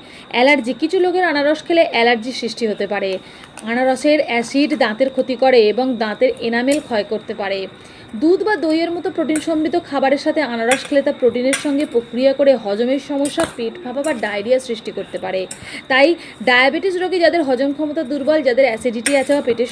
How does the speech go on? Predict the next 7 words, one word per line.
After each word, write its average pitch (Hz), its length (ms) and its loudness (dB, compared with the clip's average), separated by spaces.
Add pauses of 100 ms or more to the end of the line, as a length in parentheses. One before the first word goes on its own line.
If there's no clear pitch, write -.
সমস্যা 214 360 -6
রয়েছে, 302 300 0
তাদের 214 380 2 (400)
আনারস 196 320 -2 (120)
এড়িয়ে 220 300 -6
চলা 190 260 -6
উচিত। 196 340 -10